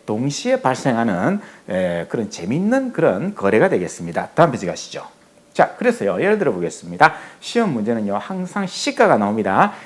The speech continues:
시가 십억짜리 아파트를 갖다가 아빠가 딸한테 증여를 합니다. 그죠? "딸아,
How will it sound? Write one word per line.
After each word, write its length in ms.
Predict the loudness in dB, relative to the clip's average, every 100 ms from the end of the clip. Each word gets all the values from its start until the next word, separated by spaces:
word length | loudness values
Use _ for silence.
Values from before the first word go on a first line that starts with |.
| -18
시가 640 | -8 -6 -6 -4 2 2
십억짜리 960 | 2 -4 0 0 -2 -4 2 2 2 -2 -2
아파트를 580 | -4 -4 -6 -2 -2 -2
갖다가 540 | -4 0 2 2 0 -18 -20 -20 -2
아빠가 760 | 2 6 8 10 8 8 4 -6 4
딸한테 840 | 6 6 4 2 4 2 0 -6 -6
증여를 420 | 0 2 2 0
합니다. 380 | -4 -4 -6 -10 _ _ _ _ _ _ _ _ _ _
그죠? 400 | -10 0 4 4 6
"딸아, 340 | 6 6